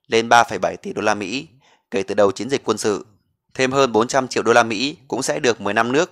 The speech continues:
ở Trung và Đông Âu chia nhau hỗ trợ Ukraine. Những lời động viên có cánh được Ngoại trưởng Mỹ Blinken nói tại cuộc hội đàm với Tổng thống Ukraine Zelensky như liều thuốc tinh thần bơm vào chiến binh Ukraine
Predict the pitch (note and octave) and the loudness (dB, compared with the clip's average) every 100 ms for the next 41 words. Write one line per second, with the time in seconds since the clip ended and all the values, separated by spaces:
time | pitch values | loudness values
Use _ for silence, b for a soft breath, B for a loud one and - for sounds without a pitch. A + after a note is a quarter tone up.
0 | - - E2+ B2 A2+ G2 F#2+ G2+ G#2+ G2+ | -6 -6 -4 -2 -2 0 0 4 4 4
1 | F#2+ b b b A#2+ A2 G#2+ G2+ A2+ - | 0 b b b -2 0 0 0 0 4
2 | G#2 - G2+ F#2 G2 G2 F#2+ E2+ - _ | 2 2 -4 -4 -2 0 0 -2 -10 _
3 | _ _ _ b b b b b B2+ E3 | _ _ _ b b b b b 0 4
4 | C3+ B2 C3 C#3+ C3+ A#2 - A2 A2 G2+ | 4 4 4 2 4 2 6 2 2 -6
5 | C3 G#2+ G#2 F#2 G2+ F2+ F#2+ C3 D3 G2 | -8 -4 -2 -2 -2 -6 -6 -6 -4 -4
6 | G2 G#2 G2+ F#2 - b b b b G#2+ | 0 0 0 -2 -16 b b b b 4
7 | B2+ - B2 - - A2+ - G#2 A2 G#2 | 4 6 6 6 2 0 2 0 2 4
8 | G2 F#2+ - B2+ B2+ F#2 G#2 A2+ A#2+ G#2+ | 2 -2 -2 2 2 2 0 0 2 0
9 | G#2 A2 G#2 G#2 G#2 G2 A2 G#2 F#2+ _ | 4 2 2 0 -4 -4 -8 -8 -10 _
10 | b b b - D3+ C3 A#2+ F3 F3+ D3 | b b b -4 0 2 4 2 2 0
11 | C#3 A2 G2 F#2 G#2 B2 A#2+ G2+ G2 - | 0 2 0 0 0 2 4 6 6 4
12 | - C3 B2+ F#2 F#2+ G#2+ G#2 G#2+ G2+ | -4 -2 -2 -2 -6 -4 0 2 0